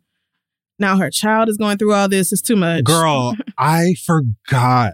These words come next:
Speaker 2: for a
Speaker 1: That Greg
Speaker 2: second that
Speaker 1: died.
Speaker 2: Greg was
Speaker 1: Yeah,
Speaker 2: dead.
Speaker 1: Greg died, like, a year or two ago.
Speaker 2: I'm so known for them. Even when they were bickering and when they split up and stuff, I've just always known for Nene and Greg to be
Speaker 1: Mm-hmm.
Speaker 2: Nene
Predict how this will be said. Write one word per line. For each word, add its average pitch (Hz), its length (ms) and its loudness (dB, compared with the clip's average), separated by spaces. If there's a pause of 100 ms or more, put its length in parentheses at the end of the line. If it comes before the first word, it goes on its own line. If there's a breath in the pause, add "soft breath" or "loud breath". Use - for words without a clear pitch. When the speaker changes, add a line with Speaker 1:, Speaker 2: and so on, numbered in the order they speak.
(120)
Speaker 2:
for - 220 -8
a 233 60 2
Speaker 1:
That 220 120 0
Greg 208 140 2
Speaker 2:
second 208 160 0
that 226 260 0
Speaker 1:
died. 233 180 0
Speaker 2:
Greg - 20 -2
was 101 240 0
Speaker 1:
Yeah, 120 80 2
Speaker 2:
dead. 269 380 2
Speaker 1:
Greg 277 260 -4
died, 262 520 -2 (280)
like, 226 340 -2 (880)
a 208 60 2
year 254 280 2
or 220 60 0
two 226 200 -2
ago. 202 160 0
Speaker 2:
I'm 175 160 2
so 202 460 0
known 131 420 0
for 127 160 -2
them. 117 240 0
Even 160 300 0
when 170 160 2
they 151 100 2
were 131 160 0
bickering 104 580 0
and 92 120 0
when 95 80 0
they 95 100 2
split 101 300 -2
up 98 120 -2
and 92 140 -2
stuff, 95 220 -4
I've 95 140 2
just 107 260 -4
always 98 460 -2
known 92 200 0
for 95 140 -4
Nene 90 420 -2
and 85 120 -6
Greg 85 320 -4
to 85 80 -12
be 80 80 -12 (200)
Speaker 1:
Mm-hmm. 196 300 -4
Speaker 2:
Nene 220 200 0